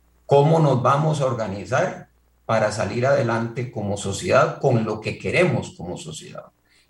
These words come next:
Eh, y esto es una tarea que, que por lo menos yo sí debo reconocer que los discursos que oí tanto de don José María Figueres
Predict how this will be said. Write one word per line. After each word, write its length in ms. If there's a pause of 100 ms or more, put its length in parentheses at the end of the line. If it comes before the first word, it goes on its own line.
(100)
Eh, 360
y 140
esto 260
es 80
una 260
tarea 560
que, 280
que 100
por 240
lo 80
menos 360
yo 160
sí 480 (360)
debo 480
reconocer 760
que 160
los 540 (140)
discursos 760
que 100
oí 480
tanto 460
de 60
don 220
José 220
María 400
Figueres 640